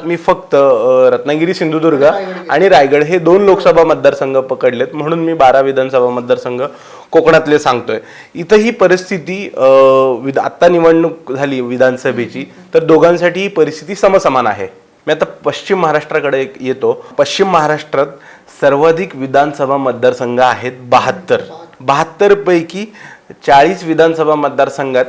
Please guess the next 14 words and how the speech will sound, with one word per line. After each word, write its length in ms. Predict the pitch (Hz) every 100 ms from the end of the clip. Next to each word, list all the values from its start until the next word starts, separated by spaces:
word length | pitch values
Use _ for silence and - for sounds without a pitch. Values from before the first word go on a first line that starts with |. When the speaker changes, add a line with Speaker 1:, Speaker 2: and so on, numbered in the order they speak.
| -
Speaker 1:
महाविकास 600 | 123 123 127 131 131 139
आघाडीने 540 | 127 120 123 127 127 123
लीड 220 | 127 123
मिळवलेली 580 | 123 127 123 120 107 107
आहे, 100 | 131 - - - -
तर 100 | 160
बत्तीस 560 | 135 131 143 - 214 175
विधानसभा 520 | 160 156 147 139 143
मतदारसंघात 720 | 139 127 135 135 151 131 123 - -
महायुतीने 840 | 135 131 127 143 139 139 139 135
लीड 160 | 131 120
मिळवलेली 480 | 117 113 107 104
आहे. 260 | 101 - 131
म्हणजे 540 | 151 185 151 156 175